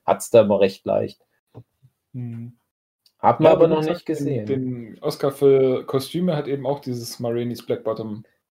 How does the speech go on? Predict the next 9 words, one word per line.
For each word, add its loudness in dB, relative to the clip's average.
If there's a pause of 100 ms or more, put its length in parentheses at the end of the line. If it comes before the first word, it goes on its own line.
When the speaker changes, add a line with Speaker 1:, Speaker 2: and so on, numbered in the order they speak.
(320)
Speaker 1:
Ach, -6
das 2
war 8
doch 4
der 8
Speaker 2:
weggeschnappt. 0
Speaker 1:
Kostüme. 2
Speaker 2:
Ja, 4 (160)
ja. -8